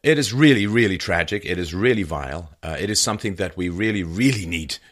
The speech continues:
to find a way to push back on and to, to recognize, uh, as the extremely dangerous, uh, phenomenon that it is. So don't consume the articles that talk about this. Don't,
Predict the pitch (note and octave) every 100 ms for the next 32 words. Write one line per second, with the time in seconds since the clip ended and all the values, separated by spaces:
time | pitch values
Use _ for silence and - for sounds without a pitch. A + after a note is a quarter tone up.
0 | - - F#2 - F2 E2 D#2+ D2+ D#2 -
1 | - - - D2+ - - - C#2+ - D#2
2 | D#2 - - D#2+ D2+ - - - F#2 D2+
3 | A2 G#2 G2 D#2+ D2 C#2+ - - - -
4 | D2+ D2+ D#2+ D#2 E2 D#2+ - - C#2+ G2
5 | F2+ D2+ D#2+ D2+ C2+ A#1 - - _ _
6 | _ C#2+ C#2+ F#2+ A2 G2+ D2+ C#2+ C#2 -
7 | _ E2 E2 D#2 C#2+ C2 C2 - A2+ A2
8 | B2+ C#3+ D#3 - E2 C#2+ C#2 C#2+ B1+ B1
9 | - B1+ - - - D#2+ - C2+ - A#1+
10 | A1+ - A#1+ - C2+ F2 F#2+ -